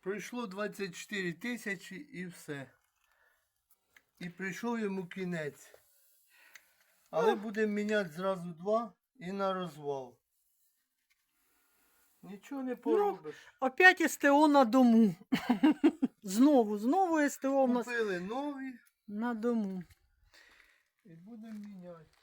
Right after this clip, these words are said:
Speaker 2: Але це не біда, все ми, поміняється все. Помощника немає,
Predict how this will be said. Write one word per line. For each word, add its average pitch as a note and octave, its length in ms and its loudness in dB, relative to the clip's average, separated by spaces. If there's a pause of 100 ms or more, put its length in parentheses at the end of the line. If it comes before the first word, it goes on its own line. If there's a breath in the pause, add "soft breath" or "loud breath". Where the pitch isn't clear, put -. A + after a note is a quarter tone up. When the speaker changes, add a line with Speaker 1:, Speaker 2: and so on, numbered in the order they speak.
(3000)
Speaker 2:
Але C#4+ 300 4
це D4+ 220 2
не C4+ 140 8
біда, A#3 420 6
все D4+ 360 2
ми, A#3+ 140 4 (140)
поміняється D4 960 4
все. C4+ 420 -2 (960 soft breath)
Помощника C#4+ 680 4
немає, A#3+ 640 6